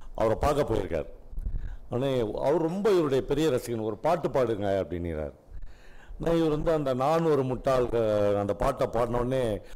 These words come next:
அவருடைய கண்ணை மூ-, மூடி அதுல மயங்கி அப்படி கேட்டுக்கிறார்.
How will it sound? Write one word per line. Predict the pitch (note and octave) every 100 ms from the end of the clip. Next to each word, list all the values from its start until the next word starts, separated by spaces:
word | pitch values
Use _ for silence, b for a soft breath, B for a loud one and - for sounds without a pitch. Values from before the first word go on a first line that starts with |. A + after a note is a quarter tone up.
| B
அவருடைய | B2 B2+ A#2+ A2+
கண்ணை | C#3 E3 F3+ E3+ C#3+
மூ-, | C3+ B2 A2+ A2
மூடி | A2 C3+ D#3+ F3+ E3+
அதுல | B2+ G#2+
மயங்கி | G#2 A#2+ C#3+ D#3 D#3
அப்படி | C#3 G#2+
கேட்டுக்கிறார். | B2 A#2+ G#2+ F2